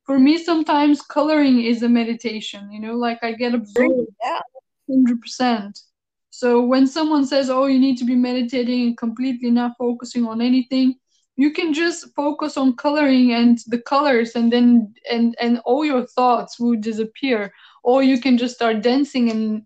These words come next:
Speaker 1: it will disappear. You know, uh, um, I call meditation anything that helps you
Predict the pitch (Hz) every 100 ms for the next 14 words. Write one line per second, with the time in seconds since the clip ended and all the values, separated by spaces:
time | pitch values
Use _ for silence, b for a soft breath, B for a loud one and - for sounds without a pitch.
0 | - 226 220 202 208 214 - - 208 202
1 | b b b 277 302 277 262 247 254 247
2 | 247 240 - 262 349 359 - 311 320 285
3 | 262 240 269 302 - 240 240 254 311 311
4 | 269 254 240 233 254 247 - 262 247 240
5 | 233